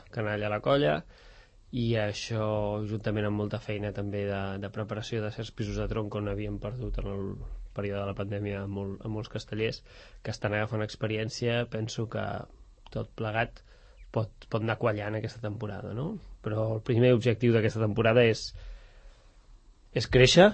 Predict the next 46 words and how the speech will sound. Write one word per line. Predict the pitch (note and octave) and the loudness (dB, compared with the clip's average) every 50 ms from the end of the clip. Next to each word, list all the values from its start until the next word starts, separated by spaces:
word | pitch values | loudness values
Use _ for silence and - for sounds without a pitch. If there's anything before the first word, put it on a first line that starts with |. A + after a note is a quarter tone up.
| - - - | 4 -6 -10
ser | - - - A2 G#2+ G#2+ G#2 G#2+ G#2+ - - - | -4 0 2 2 4 4 2 2 2 0 0 0
més | A#2 A#2 A2+ - | 0 0 0 0
castellers, | A#2 A2 - A2 G#2+ A2 C#3 E3+ - - - | 0 -2 0 0 2 2 4 2 2 0 -4
eh, | - - - - _ _ - - - - - - - - D3 A#2+ A#2 A2 G#2+ G#2+ G#2 G#2 G#2 G#2+ G#2 G#2 - - | -8 -14 -16 -20 _ _ -20 -20 -20 -20 -20 -4 2 4 6 6 6 6 4 4 2 2 0 -2 -2 -4 -4 0
per | - A#2+ A2+ A2 A2 | 2 4 4 4 2
consolidar | - - A#2 G#2 G2+ G#2+ G#2+ G#2+ G#2 G#2+ G#2+ A2+ A#2+ B2 B2+ C#3 - - C#3+ B2+ | 0 -2 -2 0 0 0 0 2 2 4 4 6 6 6 6 4 0 -6 -8 -8
la | C3 B2 A2+ A#2 | -6 -6 -6 -2
clàssica | - A2 - - - G#2 - A#2 | -2 -2 -2 -2 -4 -4 -4 -4
de | - G#2+ | -6 -6
vuit. | - - - - - - - - | -8 -12 -18 -20 -20 -20 -20 -16
La | - C3+ | -14 -10
clàssica | - - - - - A2 | -6 -6 -6 -4 -4 -2
de | G#2+ A2+ | 0 2
vuit | B2+ B2+ A#2 - A#2 | 4 4 4 2 0
és | A2+ A2 A2+ | 0 0 -2
el, | A2+ - - - - - | -2 -2 -4 -4 -6 -6
el | A2+ A2+ | -4 -2
dos | A#2 A#2 A2+ | -2 -2 -2
de | A#2 - | 0 4
set, | - E3 F3+ - - | 6 6 6 4 2
el | - A2 G#2 | -4 -6 -4
tres | - A#2 A2 A2 | -4 -4 -2 -2
de | A#2 G#2+ | -2 0
vuit | B2 B2+ A2 - | 0 0 0 -2
i | - | -4
el | - | -6
quatre | - - - - A2+ | -6 -6 -4 -4 -2
de | A2+ C3 | 2 4
vuit. | E3+ G3 - - - - - - - - - - - | 4 4 4 2 -4 -18 -20 -20 -20 -20 -20 -20 -10
Aquests | - - A#2+ - - | -6 -6 -6 -4 -4
tres | - A2+ - | -6 -6 -6
castells | - A2+ - - A#2 G#2 A2 | -6 -6 -4 -2 -2 -2 -2
els | A2 G#2+ G#2+ | -2 -2 -2
hem | A2 G#2+ - | -2 -2 -2
de | - | -4
consolidar, | - - A2 - A2 A2 G#2 A2+ C3 C#3+ E3+ D#3+ | -4 -4 -6 -2 -2 0 4 6 6 6 6 4
són | - - G#2 G#2 G#2+ A2 - - | 0 -2 -4 -2 -4 -4 -6 -6
la | - - - | -6 -4 -4
base | G#2+ G#2+ - A2+ - | -4 -4 -4 -4 -4
de, | - - - - - - A#2 - - | -4 -4 -6 -6 -6 -8 -10 -12 -12
del | - - A2 G#2+ | -10 -8 -6 -6
món | A2 A2+ - | -6 -6 -6
casteller, | G#2 - - - A2+ B2+ D#3 - | -8 -10 -8 -4 0 0 0 0
eh, | - - - - - - - - - - - - - - - A#2 A2 G#2+ A2 A2 | -2 -10 -20 -20 -20 -20 -20 -20 -20 -20 -20 -20 -12 -6 -4 -4 -4 -4 -6 -8
per | - - - A2 | -8 -8 -8 -6
després | A2+ G#2+ - - - A#2 G#2 G#2 G2+ - | -8 -8 -10 -8 -8 -8 -6 -6 -8 -8